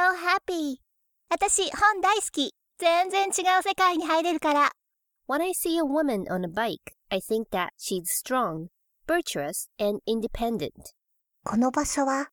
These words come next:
夢みたいなんだ。明日はみんなで特別なことをするんだって。脂肪細胞内に貯蔵されています。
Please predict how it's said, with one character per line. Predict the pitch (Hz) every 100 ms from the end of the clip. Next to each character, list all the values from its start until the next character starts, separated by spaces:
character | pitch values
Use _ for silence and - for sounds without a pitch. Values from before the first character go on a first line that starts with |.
| _ -
夢 | 196 202 285
み | 349
た | - 220
い | 202
な | 185
ん | 180
だ。 | 208 233 - _ _ _ _
明 | - 262 -
日 | 302
は | 254 247 _ -
み | 196 302
ん | 339
な | 330
で | 269 240
特 | 208 269
別 | 302 330 359
な | 370
こ | 381 370
と | 359
を | 311
す | -
る | 277 320
ん |
だ | 302 269
っ |
て。 | _ 320 339 _ _ _ _ _ -
脂 | - 160
肪 | 202 196
細 | 285 294
胞 | 285 294
内 | 254 220 196
に | 185
貯 | - 151
蔵 | 175 262
さ | 262
れ | 269 247
て | 254
い | 240
ま | 220 247
す。 | - -